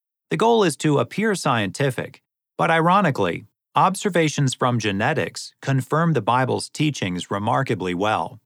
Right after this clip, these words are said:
What does the Bible teach about human origins?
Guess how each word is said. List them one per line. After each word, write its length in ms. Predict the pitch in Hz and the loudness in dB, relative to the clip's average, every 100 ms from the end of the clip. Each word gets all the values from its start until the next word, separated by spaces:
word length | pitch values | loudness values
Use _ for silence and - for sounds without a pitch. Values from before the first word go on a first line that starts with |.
| _ _ _ _ _ - | _ _ _ _ _ -4
What 180 | 208 180 | -2 2
does 240 | 196 220 | 2 2
the 100 | 180 | 2
Bible 320 | 120 107 98 | 2 0 0
teach 320 | 92 113 95 101 | 0 -2 -2 -2
about 280 | 107 101 | -2 -2
human 300 | - 131 104 | -2 0 0
origins? 800 | 98 117 107 90 85 69 78 - | -2 -2 -2 -2 -6 -12 -16 -18